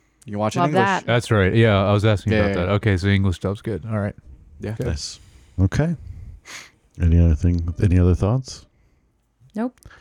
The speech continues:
Speaker 1: No.
Speaker 4: All right. Then we
Speaker 1: Looking forward to next week.
Speaker 4: say, th-, yeah,
Speaker 1: Mm-hmm.
Speaker 4: same. Uh, again, thank you for watching and listening, and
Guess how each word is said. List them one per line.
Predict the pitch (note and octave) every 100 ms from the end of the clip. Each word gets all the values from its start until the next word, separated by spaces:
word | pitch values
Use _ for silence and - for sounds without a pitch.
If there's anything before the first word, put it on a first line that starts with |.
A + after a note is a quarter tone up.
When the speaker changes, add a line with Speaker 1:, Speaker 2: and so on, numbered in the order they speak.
| -
Speaker 1:
No. | G2 G#2 C#3 F#2+
Speaker 4:
All | D#2
right. | A2 B2+ - - _ F2
Then | E2 F#2 G2 G2+
we | G2 G2 G2 G2+ A2 - - -
Speaker 1:
Looking | G#2+ F#2+
forward | G#2+
to |
next | G#2+ G#2+
week. | C3+
Speaker 4:
say, | G2 F#2+
th-, | - - _ _
yeah, | - F2+ G#2
Speaker 1:
Mm-hmm. | G#2+ A#2+ -
Speaker 4:
same. | - F2 G2+ F2 - - _ - - - _ _ E2+
Uh, | E2+ E2+ E2 D#2+ - - - _ _ _ _ -
again, | E2 F#2+ E2
thank | F2 E2+ D#2
you | D#2+
for | E2+
watching | D#2 D#2+ - B2 A#2+
and | E2+ D#2
listening, | G2 - D#3+ E3+ E3+ B2+ -
and | C#2 C#2 C#2 C2+ - C#2